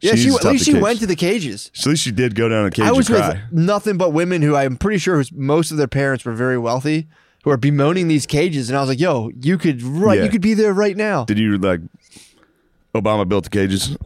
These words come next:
Speaker 2: I didn't know yet. I
Speaker 1: <laughs> You
Speaker 2: didn't know
Speaker 1: should've,
Speaker 2: yet.
Speaker 1: you should have, dude.
Speaker 2: I didn't know yet.
Speaker 1: Just so you know,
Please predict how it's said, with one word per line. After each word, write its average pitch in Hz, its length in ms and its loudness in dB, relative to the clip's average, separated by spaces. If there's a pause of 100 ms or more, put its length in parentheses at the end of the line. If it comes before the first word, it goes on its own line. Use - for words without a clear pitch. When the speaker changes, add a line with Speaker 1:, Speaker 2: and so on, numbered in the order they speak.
(320)
Speaker 2:
I 156 80 0
didn't 165 180 2
know 165 140 6
yet. 147 200 2
I - 40 4
Speaker 1:
<laughs> - 0 -
You 143 60 2
Speaker 2:
didn't 156 180 2
know 139 120 4
Speaker 1:
should've, 135 200 4
Speaker 2:
yet. 139 80 -4
Speaker 1:
you 147 80 0
should 135 240 -2
have, 110 180 -4
dude. 127 340 -2
Speaker 2:
I 127 80 -4
didn't 135 140 0
know 131 140 2
yet. 113 160 2
Speaker 1:
Just 139 100 0
so 139 60 2
you 131 100 2
know, 135 220 0